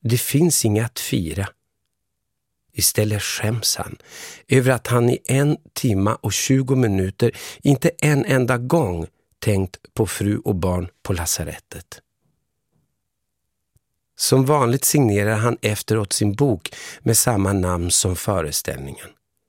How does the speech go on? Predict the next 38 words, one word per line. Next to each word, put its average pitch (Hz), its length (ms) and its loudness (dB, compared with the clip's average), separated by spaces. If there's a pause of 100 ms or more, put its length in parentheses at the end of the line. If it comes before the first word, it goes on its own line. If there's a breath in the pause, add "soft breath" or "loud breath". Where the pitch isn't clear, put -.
(420)
Han 139 180 0
brukar 165 260 4
säga 143 260 2
till 151 160 0
sitt - 220 0
bokningsbolag 110 920 0 (240 loud breath)
och - 240 2
alla 139 160 2
andra 143 220 2
för 117 120 0
den 117 320 2
delen 113 300 2
som 120 220 2
undrar, 113 260 0
"Hur 143 320 2
orkar 170 240 -4
du?" 90 220 -4 (460 soft breath)
Efter 127 280 2
en 123 160 4
monolog 110 680 2
stå 110 200 0
och 98 80 -6
prata 104 440 0
med 104 140 -2
främlingar, 101 640 0 (360 loud breath)
vara 117 280 0
trevlig, 107 680 0 (160 soft breath)
ställa 113 280 0
upp 104 120 -4
på 113 100 -2
bilder. 98 600 -2 (880)
"För - 200 0
jag 147 120 2
får 151 220 0
så 139 180 0
mycket 131 280 2
energi 123 340 2
tillbaka", 113 720 -4